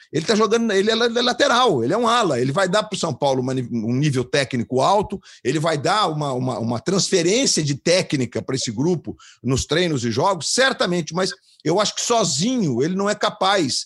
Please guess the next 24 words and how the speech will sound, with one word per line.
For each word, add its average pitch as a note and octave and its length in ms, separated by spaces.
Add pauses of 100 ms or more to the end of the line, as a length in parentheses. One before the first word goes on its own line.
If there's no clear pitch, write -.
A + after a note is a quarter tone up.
(280)
de C3+ 80
deixar F3 300
o F#3 80
São E3+ 200
Paulo. F3 340 (200)
Claro A3 280
que D#3 80
o D3 40
campeonato E3 360
tem A3 120
circunstâncias, G#3+ 760 (240)
e A#2+ 80
de D3+ 80
repente, D#3+ 340
porque E3+ 320
o A2+ 120
Flamengo F#3 400
tá C4+ 100
aí, E3 320 (200)
todo F3+ 200
mutilado F3+ 640
pela C#3+ 160
Copa F3 260
América, C3+ 500